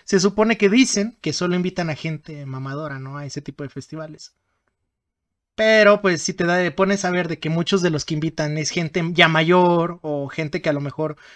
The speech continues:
es medio conservadora, o gente incluso que, pues, vaya buscando otra cosa, ¿no? Como, "Trae, Tarantino, tráenos tu, tu comedia negra, ¿no? Queremos ver eso aquí en este festival". <laughs> O, "Tráenos al-, tráiganos algo así".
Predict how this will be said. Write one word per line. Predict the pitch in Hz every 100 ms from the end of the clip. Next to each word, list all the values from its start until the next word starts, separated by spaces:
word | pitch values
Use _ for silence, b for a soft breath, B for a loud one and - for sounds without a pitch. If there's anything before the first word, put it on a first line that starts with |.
| B
es | 180 160
medio | 175 156 156
conservadora, | 156 143 147 147 180 196 190 190 196
o | 196
gente | 190 254 294
incluso | 302 269 277 302
que, | 294 233
pues, | 180 170 - B B
vaya | 185 220 254
buscando | 208 - 202 214
otra | 196 190
cosa, | 175 - 151
¿no? | 165 220 _ _ _ _ _
Como, | 190 190 190 190 185 185
"Trae, | 254 269 -
Tarantino, | 233 233 285 269
tráenos | 233 269 277 -
tu, | 208 196 196 202 208
tu | 202 196
comedia | 202 226 233
negra, | 214 214 196 170
¿no? | 208 214
Queremos | 202 202 190
ver | 202
eso | 196 185
aquí | 165 185
en | 175
este | -
festival". | - 151 147 143 143 _ -
<laughs> | - -
O, | 190 165 240 220
"Tráenos | 226 240 247 233
al-, | 214 202
tráiganos | 214 233 208 185
algo | 196 190
así". | - 220